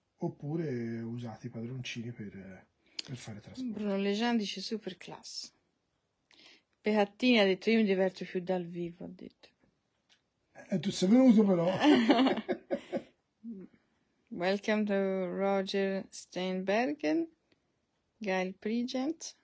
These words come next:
Speaker 2: welcome.
Speaker 1: Mi piace. Devo dire la verità, ci sta bene.
Speaker 2: Mm. Ok, Massimo è contento. Massimo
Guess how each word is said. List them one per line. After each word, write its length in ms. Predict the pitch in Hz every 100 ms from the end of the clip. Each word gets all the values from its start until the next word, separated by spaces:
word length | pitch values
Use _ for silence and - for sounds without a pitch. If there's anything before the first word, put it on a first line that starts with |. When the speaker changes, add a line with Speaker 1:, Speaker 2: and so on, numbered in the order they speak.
| -
Speaker 2:
welcome. 560 | 185 233 240 185 165 - _ -
Speaker 1:
Mi 120 | 233
piace. 440 | - - - - _ _ _ _ _ _ _ -
Devo 160 | 147
dire 140 | 147 147
la 60 |
verità, 300 | 151 151 139
ci 140 | - -
sta 200 | - -
bene. 280 | 87 85 -
Speaker 2:
Mm. 100 | 254 175 _ _ _ _ -
Ok, 360 | - - - 190
Massimo 360 | 180 - 196
è 40 | 175
contento. 640 | - 247 254 330 302 - -
Massimo 800 | 196 - 196 196 185 175 165 180